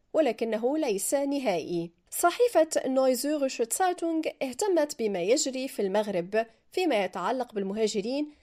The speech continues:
الذين اختاروا هذا البلد وجهة لهم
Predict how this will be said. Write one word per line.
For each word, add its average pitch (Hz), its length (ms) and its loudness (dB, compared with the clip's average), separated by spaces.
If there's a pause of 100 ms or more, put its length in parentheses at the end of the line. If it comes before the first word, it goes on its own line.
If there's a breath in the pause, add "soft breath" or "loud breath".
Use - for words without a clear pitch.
(180 loud breath)
الذين 285 360 4
اختاروا 262 480 2
هذا 190 160 0
البلد 208 580 0
وجهة 247 460 2
لهم 226 440 0